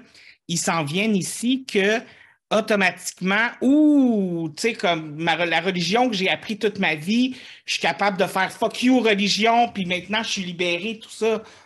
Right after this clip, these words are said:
<clears throat> Il y a quand même un conditionnement qui s'est fait sur ces personnes-là, et c'est pas quelque chose qui peut,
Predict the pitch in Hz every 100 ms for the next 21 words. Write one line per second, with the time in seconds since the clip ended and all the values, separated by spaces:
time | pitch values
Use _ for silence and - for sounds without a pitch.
0 | _ _ _ 277 294 262 180 185 180 185
1 | 185 247 330 277 254 _ _ - 151 175
2 | 175 - 233 202 240 240 254 202 202 277
3 | 269 - 170 147 220 240 - 156 - 147
4 | 151 147 143 156 220 247 180 233 254 -
5 | - - - 185 214 302 302 262 - 247
6 | 320 - - 147 - 226 254 262